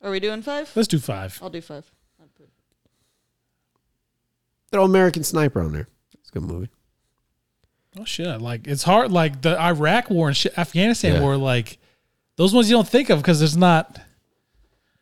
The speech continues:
Speaker 2: 'cause my, I would say Glory.
Speaker 1: Glory. That's a good one.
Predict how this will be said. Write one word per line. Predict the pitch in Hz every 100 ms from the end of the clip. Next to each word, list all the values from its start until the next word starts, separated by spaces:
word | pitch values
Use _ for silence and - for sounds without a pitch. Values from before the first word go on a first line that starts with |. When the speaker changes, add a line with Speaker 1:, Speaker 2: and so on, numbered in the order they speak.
| _ _
Speaker 2:
'cause | 160
my, | 151 170
I | 196 170
would | 180 180
say | -
Glory. | 143 131 127 139 185 - _ _ _ _ _ 208
Speaker 1:
Glory. | 196 277 254 208
That's | 208 208
a |
good | 233
one. | 202